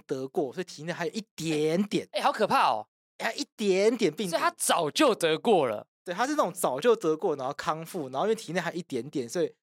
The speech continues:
Speaker 1: 又被测到阳性。但是后面连续三采阴，
Speaker 2: 啊。
Speaker 1: 然后体内又测到其实有很高浓度的抗体。
Speaker 2: 嗯。
Speaker 1: 这就被判定那个人其实在进入那个酒吧的当下根本就不会有传染力。
Speaker 2: 哦。
Speaker 1: 所以那个老板才会，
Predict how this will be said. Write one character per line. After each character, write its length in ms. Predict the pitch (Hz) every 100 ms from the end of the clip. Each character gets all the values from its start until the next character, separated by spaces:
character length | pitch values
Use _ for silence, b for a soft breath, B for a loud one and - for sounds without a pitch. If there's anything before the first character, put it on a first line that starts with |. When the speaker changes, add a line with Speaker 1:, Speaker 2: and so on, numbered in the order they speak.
| _ -
Speaker 1:
又 100 | 214
被 80 |
测 140 | 202 202
到 60 |
阳 200 | 156 127
性。 240 | 120 151 98 _ _ _
但 80 | -
是 200 | 254 254
后 120 | 262
面 140 | 240 240
连 220 | 151 170
续 240 | - 208
三 200 | - 165
采 220 | 175 113 92
阴， 240 | 127 123 -
Speaker 2:
啊。 220 | 123 110 - _
Speaker 1:
然 100 | 139
后 80 | 190
体 180 | - 151
内 120 | 190
又 100 | 196
测 240 | - 190
到 120 | 175 151
其 120 | 135
实 140 | 151
有 80 | 143
很 100 | 101
高 220 | - 127
浓 120 | 120
度 120 | 104 123
的 60 |
抗 220 | - 127 113
体。 160 | - -
Speaker 2:
嗯。 540 | 143 170 175 170 170 170
Speaker 1:
这 40 |
就 140 | 214
被 140 | 214 185
判 220 | 208 170
定 180 | 180 170
那 80 | 165
个 100 | 127
人 100 | 110
其 220 | - 127
实 140 | 139
在 280 | 139 170 117 - _ _
进 240 | 247 185
入 220 | 180 196 160
那 80 |
个 100 | 160
酒 140 | 151 113
吧 140 | 143
的 40 | 135
当 180 | 127
下 180 | 123 131 104
根 120 | 151
本 120 | 139 107
就 200 | 139 120
不 100 | -
会 80 | 120
有 40 | 131
传 160 | 113
染 100 | 98 95
力。 160 | 107 _ _
Speaker 2:
哦。 360 | 131 143 180 208
Speaker 1:
所 80 | 214
以 40 |
那 60 | 247
个 100 | 240
老 120 | 160
板 160 | 165 135
才 140 | 123
会， 340 | 135 160 143